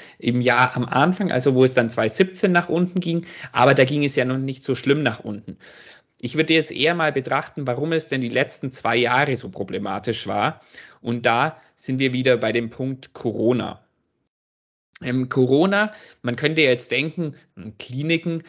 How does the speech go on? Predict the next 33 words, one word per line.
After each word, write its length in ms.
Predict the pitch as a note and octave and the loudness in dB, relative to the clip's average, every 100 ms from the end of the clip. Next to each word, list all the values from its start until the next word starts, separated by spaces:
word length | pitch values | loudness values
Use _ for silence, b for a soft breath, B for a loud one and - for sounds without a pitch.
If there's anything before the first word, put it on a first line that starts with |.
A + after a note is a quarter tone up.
| B | B
eigentlich 420 | - A#2+ C#3+ C#3 | -2 0 0 -4
müssten 320 | C3+ C#3 - B2+ | -6 -8 -8 -4
die 100 | B2 | 2
doch 440 | B2 B2 - C3 _ | 2 2 -2 -20 _
davon 380 | A#2 A2 C3 C3 | -6 -4 -4 -4
profitieren, 840 | A#2+ A#2 A2+ - E3 E3 C#3+ F3+ - B B | -4 -4 -6 -6 2 2 2 -4 -10 B B
wenn 420 | A2+ A#2+ B2+ A#2 | 0 2 0 -6
mehr 240 | - A#2+ B2 | -6 -4 -2
kranke 320 | B2 A#2 A#2 | -2 -4 -6
Leute 300 | A#2 C#3 C3 | -4 -4 -4
sind, 240 | - A#2+ | -8 -8
aber 140 | A2 A#2 | -6 -6
so 140 | B2 | -4
ist 160 | C#3 C#3+ | -4 -4
es 140 | C3 | -6
eben 200 | G2+ G#2 | -6 -8
nicht. 360 | G2+ F#2 - _ B B B | -8 -12 -14 _ B B B
Weil 400 | - A2 A#2+ C#3+ | -4 0 4 4
das 180 | C#3 C3 | 2 -2
Problem 480 | - G#2 A#2+ D3 D3+ | -6 -8 -2 -2 -2
war, 300 | A#2 C#3 D#3 B B | -2 -2 -4 B B
dass 300 | - A2+ - | -4 -4 -6
viele 580 | - - E3+ F3 B2 C3 | -14 -8 -4 0 2 0
teure 480 | - B2+ D3 C#3+ B2 | 0 2 2 2 -2
O 60 | A2+ | -4
Ps, 640 | - C#3 D#3 C#3 - - _ _ _ - | -6 -2 0 0 -4 -20 _ _ _ -16
man 140 | G#2 | -8
hat's 160 | A#2 B2 | -6 -4
vielleicht 300 | C3 A2 - | -2 -4 -2
selber 340 | C3 C#3 C#3+ | 0 2 2
im 160 | A#2+ A#2 | 0 -2
Bekanntenkreis 680 | A#2 B2+ C3+ D3+ C3 B2 B2+ | -4 -4 -4 -4 -2 -2 -2
mitbekommen, 580 | C#3 - C3+ C3+ C3+ | -6 -6 -4 -4 -4